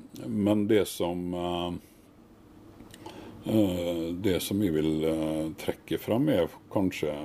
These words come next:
mens, mens det fortsatt er litt skjelving i oss etter skjelvet, er jo neste norske store, Mordene i Kongo. Eh,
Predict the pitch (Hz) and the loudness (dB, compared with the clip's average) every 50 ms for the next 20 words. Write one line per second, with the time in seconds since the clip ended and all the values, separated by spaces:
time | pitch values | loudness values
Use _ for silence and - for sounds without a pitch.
0 | 76 78 80 82 80 78 - - - - 87 87 - - 104 98 92 90 90 90 | -8 -6 -4 -4 -4 -4 -6 -6 -4 -4 -4 -4 -4 -2 -2 0 0 2 2 2
1 | 92 95 - - - - - - - 90 92 - - - 95 - - - 85 76 | 0 0 -2 -4 -4 -4 -4 0 2 2 2 2 2 2 2 2 0 -2 -2 -2
2 | - - 95 85 85 87 - - - 95 92 90 87 80 76 71 71 73 69 73 | -2 -2 -2 -2 -2 -4 0 2 2 2 2 0 -4 -6 -6 -6 -6 -6 -8 -8
3 | - 82 80 - - - - - 87 80 73 82 113 135 123 95 82 80 82 87 | -10 -10 -10 -8 -8 -4 0 0 0 0 0 -2 -2 -2 -2 -2 -2 -2 -2 -2
4 | 92 87 - - - 73 76 80 - - - - 73 - - 78 76 78 80 82 | -2 -4 -4 -4 -4 -2 -2 -4 -4 -6 -6 -6 -6 -4 -4 -4 -2 -2 -2 -4
5 | - - - - - - - - - 98 95 90 82 73 73 76 73 76 73 - | -6 -8 -12 -16 -16 -14 -14 -2 4 6 6 6 6 2 -4 -10 -10 -10 -10 -6
6 | - - 85 73 69 65 71 73 - - - - - - - - - - - - | -2 -2 -2 -2 -4 -8 -10 -10 -12 -16 -20 -20 -20 -20 -20 -20 -20 -20 -20 -20
7 | - - - - - - - - - - - - 87 90 95 92 92 95 92 92 | -20 -20 -20 -20 -20 -20 -20 -20 -16 -4 0 2 4 4 4 4 2 2 2 0
8 | 92 92 90 90 90 | 0 -2 -2 -4 -4